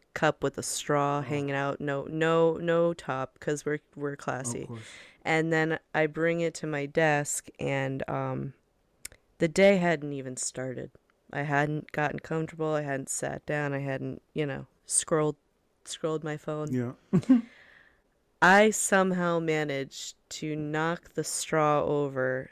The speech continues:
Speaker 1: pouring the coffee all over my keyboard,
Speaker 2: Nope.
Speaker 1: mouse,
Speaker 2: Nope.
Speaker 1: and self. But it went forward.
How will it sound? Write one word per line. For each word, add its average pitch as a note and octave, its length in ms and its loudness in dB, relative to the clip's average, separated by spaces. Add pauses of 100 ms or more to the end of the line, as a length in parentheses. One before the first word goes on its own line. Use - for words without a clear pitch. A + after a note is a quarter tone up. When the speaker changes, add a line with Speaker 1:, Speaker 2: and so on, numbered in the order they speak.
(140)
Speaker 1:
pouring G3 580 4
the F3+ 140 2
coffee D#3 600 -4
all D3+ 400 0
over D3 600 0
my C#3 260 -6
keyboard, F#3+ 840 -4
Speaker 2:
Nope. E3 140 -8
Speaker 1:
mouse, D#3 480 -2
Speaker 2:
Nope. A2 320 -2 (420)
Speaker 1:
and G#3+ 300 2
self. - 580 0 (300)
But F#3 100 8
it G3 140 8
went A3+ 240 4
forward. A#3 800 2